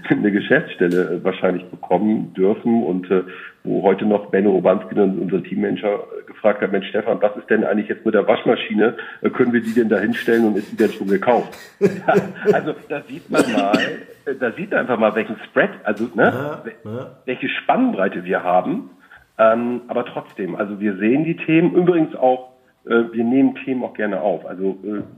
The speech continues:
Speaker 1: wir, wir mögen das sehr, wenn wir angesprochen werden und wenn es da Themensetzungen gibt. Weil, äh, wenn man natürlich sehr, sehr stark, äh, mit sich selbst beschäftigt ist, dann, dann übersieht man auch mal Dinge. Und, äh, deswegen ist es momentan auch so unglaublich interessant,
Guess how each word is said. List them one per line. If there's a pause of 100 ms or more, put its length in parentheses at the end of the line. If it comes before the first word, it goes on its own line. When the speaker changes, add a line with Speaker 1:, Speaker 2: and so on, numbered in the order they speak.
(140)
Speaker 1:
wir,
wir
mögen
das
sehr,
wenn
wir
angesprochen
werden
und (340)
wenn
es
da
Themensetzungen
gibt. (1080)
Weil,
äh,
wenn
man
natürlich
sehr,
sehr
stark,
äh,
mit
sich
selbst
beschäftigt
ist,
dann, (380)
dann
übersieht
man
auch
mal
Dinge. (340)
Und,
äh,
deswegen
ist
es
momentan
auch
so
unglaublich
interessant,